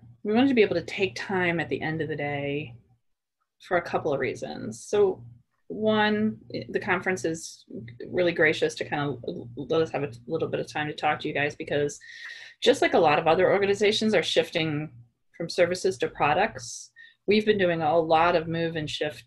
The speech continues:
to products as well. And so we wanted to share some of that with you guys. We wanted to talk a little bit more about the journey and have some time for all of us to talk a little bit about the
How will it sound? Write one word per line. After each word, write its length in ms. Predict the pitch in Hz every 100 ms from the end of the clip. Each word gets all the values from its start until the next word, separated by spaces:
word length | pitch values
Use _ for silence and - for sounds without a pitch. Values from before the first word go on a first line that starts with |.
| -
to 100 | -
products 440 | - 147 131 -
as 160 | - -
well. 300 | 117 82 160
And 100 | 180
so 100 | 190
we 80 | 185
wanted 220 | 180 170
to 60 |
share 480 | - 160 160 156 156
some 200 | - 170
of 80 | 156
that 180 | 151 -
with 100 | 170
you 80 | 151
guys. 460 | 143 135 156 - _ - - -
We 100 | 247
wanted 260 | 254 202 170
to 80 | -
talk 260 | 185 -
a 40 | 202
little 160 | 196
bit 140 | 196 175
more 680 | 185 185 185 185 185 190 _ -
about 200 | 180 156
the 60 | 170
journey 500 | 151 147 208 381 - 226
and 100 | 196
have 240 | 180 180
some 220 | - 185
time 200 | 175 160
for 220 | 180 165
all 160 | - 170
of 80 | 170
us 140 | 170
to 80 | 151
talk 260 | - 165 160
a 40 |
little 180 | 165 160
bit 100 | 160
about 460 | 143 156 160 160 - 165
the 220 | 160 147